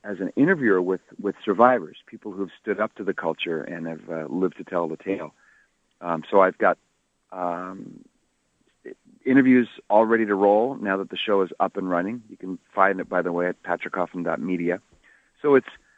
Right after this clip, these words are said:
in shorthand, sages and survivors. How can we bring the culture back to where, not, we don't wanna turn the clock back 'cause you can't go back to the Dick Van Dyke Show and Father Knows Best, but we can find creative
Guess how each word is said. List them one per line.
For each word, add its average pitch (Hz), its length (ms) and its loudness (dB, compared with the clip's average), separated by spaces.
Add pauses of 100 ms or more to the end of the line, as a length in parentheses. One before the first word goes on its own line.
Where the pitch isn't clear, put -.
(500)
in 135 140 2
shorthand, 110 640 4 (420)
sages 151 420 0 (100)
and 107 220 -4
survivors. 87 540 0 (760)
How 123 280 2
can 104 320 -10
we 87 240 -6
bring 104 440 -4 (100)
the 90 100 -6
culture 87 380 -4
back 82 240 0 (120)
to 90 60 -14
where, 82 240 -4
not, 123 240 -2 (640)
we 117 100 -6
don't 175 100 2
wanna 143 160 2
turn 131 260 -2
the 104 60 -6
clock - 380 -2
back 110 360 4
'cause 95 140 -12
you 98 80 -12
can't 113 200 -12
go 98 80 -6
back 92 220 0
to - 60 -20
the 87 100 -16
Dick 95 180 -8
Van 101 160 -2
Dyke 101 200 0
Show 104 340 2
and 82 180 -8
Father 92 260 2
Knows 90 240 -2
Best, 95 260 0 (680)
but 143 260 4
we 110 140 0
can 135 280 -2
find 107 260 -4
creative 104 320 0